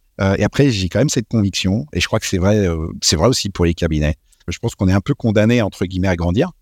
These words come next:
ce qui n'est pas une mauvaise chose, euh, mais pour permettre, euh, aux équipes de grandir elles-mêmes, c'est-à-dire que quelqu'un qui rentre dans l'entreprise, il a envie de progresser.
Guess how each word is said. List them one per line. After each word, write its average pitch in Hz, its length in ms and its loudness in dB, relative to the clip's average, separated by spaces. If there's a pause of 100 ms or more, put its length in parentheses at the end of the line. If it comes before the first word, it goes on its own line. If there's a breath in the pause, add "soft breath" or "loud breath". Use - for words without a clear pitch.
ce - 80 -6
qui - 80 -12
n'est - 60 -6
pas 85 100 -2
une 82 80 2
mauvaise 85 240 2
chose, 165 240 0 (460 soft breath)
euh, 87 240 2 (100)
mais 101 140 2
pour - 340 -4
permettre, 131 600 0 (120)
euh, 95 280 2
aux 92 120 0
équipes 110 400 0
de 98 80 0
grandir 87 380 0 (140)
elles-mêmes, 82 360 2 (140)
c'est-à-dire 80 240 0
que 80 80 -2
quelqu'un 87 340 0
qui - 200 -4
rentre 90 240 2
dans 80 340 2
l'entreprise, 85 480 0
il 85 80 0
a 76 40 2
envie 76 100 0
de - 60 -8
progresser. 87 480 0